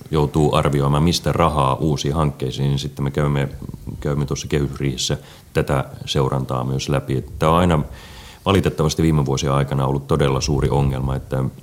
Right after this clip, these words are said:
me sitoudumme tiettyihin hankkeisiin ja sitten vuoden päästä huomataankin, että hankkeet on alibudjetoitu. Se kustannusarvio ei pidäkään paikkaansa. Ja sen voi jotenkin ymmärtää silloin, kun inflaatio laukkaa kovasti, mutta tällä hetkellä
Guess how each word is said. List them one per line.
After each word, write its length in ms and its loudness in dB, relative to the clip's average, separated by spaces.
me 120 -2
sitoudumme 500 2
tiettyihin 480 -2
hankkeisiin 600 2
ja 80 2
sitten 500 0
vuoden 380 2
päästä 300 0
huomataankin, 580 0
että 160 -4
hankkeet 400 0
on 160 0
alibudjetoitu. 720 2
Se 280 -4
kustannusarvio 640 2
ei 80 2
pidäkään 420 -4
paikkaansa. 580 0
Ja 80 -2
sen 160 4
voi 160 6
jotenkin 340 4
ymmärtää 320 2
silloin, 200 0
kun 100 0
inflaatio 520 0
laukkaa 340 0
kovasti, 340 0
mutta 180 -4
tällä 200 2
hetkellä 420 -4